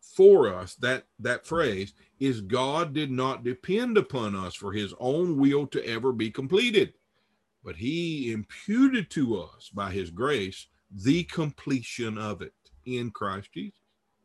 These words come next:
So if he be for us,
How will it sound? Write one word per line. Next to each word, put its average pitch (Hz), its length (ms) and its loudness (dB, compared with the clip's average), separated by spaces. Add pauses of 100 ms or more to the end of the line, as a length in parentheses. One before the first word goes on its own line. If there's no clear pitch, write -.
(2250)
So 156 240 6
if 135 80 2
he 208 180 2
be 214 220 -2
for 240 600 0
us, 143 240 -4